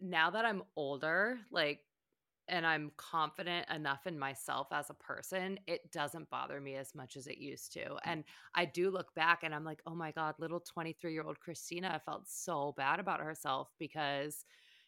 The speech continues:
you know, like, a, a guy was, you know, cheating on me and then coming back and cheating on me and coming back." And, and in my head, I'm like, "Well, obviously I'm not good enough,"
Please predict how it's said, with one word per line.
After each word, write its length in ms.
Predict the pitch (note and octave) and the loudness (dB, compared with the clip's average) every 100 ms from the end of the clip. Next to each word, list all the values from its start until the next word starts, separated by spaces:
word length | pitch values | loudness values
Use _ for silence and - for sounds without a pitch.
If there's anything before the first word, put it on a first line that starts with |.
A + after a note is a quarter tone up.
| _ | _
you 140 | F3 E3+ | -2 0
know, 200 | C3+ C#3+ | 2 2
like, 260 | D3 C#3+ - | 2 0 2
a, 180 | E3+ D#3 _ _ - | 2 0 _ _ -6
a 100 | E3 - | -6 -4
guy 680 | C#3+ D#3 D#3+ B2 B2 C3 D#3+ _ _ - | 0 4 6 4 0 -4 -6 _ _ -8
was, 720 | E3+ F3 D#3 C#3+ C#3+ C#3+ - - - _ _ _ - _ - | 4 8 8 6 2 -4 -10 -14 -20 _ _ _ -20 _ -4
you 220 | G#3 F#3 | 0 0
know, 380 | C3+ B2+ C#3+ C#3+ _ | 2 0 -2 -4 _
cheating 320 | - D#4+ C#4+ | 4 4 6
on 180 | A3 G3 | 4 2
me 140 | F#3 | 4
and 100 | E3+ | 2
then 120 | F3 F3 | 0 0
coming 320 | B3 C4 B3+ | 2 2 4
back 340 | C4+ A#3+ G3 | 4 4 2
and 120 | F3+ | -2
cheating 300 | - C#4+ C4 | -2 0 2
on 140 | A#3 G3+ | 2 2
me 100 | G3+ | 0
and 100 | F#3 | -2
coming 300 | - G#3+ G#3+ | -2 -2 0
back." 320 | G#3 G#3+ G3 | 6 6 6
And, 200 | F3+ E3+ - | 2 -2 0
and 300 | F3+ E3+ D#3 - - - | 0 0 -2 -8 -16 0
in 180 | G3 F#3 | 2 4
my 240 | D#3 G#3+ | 4 4
head, 240 | G#3+ F3+ E3 | 4 4 4
I'm 100 | E3 | 4
like, 200 | E3 F#3+ | 2 4
"Well, 140 | F3+ | 4
obviously 580 | F#3+ F#3 G3+ F3 - F3+ | 6 6 4 -2 0 0
I'm 180 | D#3 E3 | 0 0
not 260 | D#3+ E3 - | -2 -4 -4
good 160 | F3 | -2
enough," 580 | G#3+ D3+ - - - - | -2 -4 -8 -10 -12 -20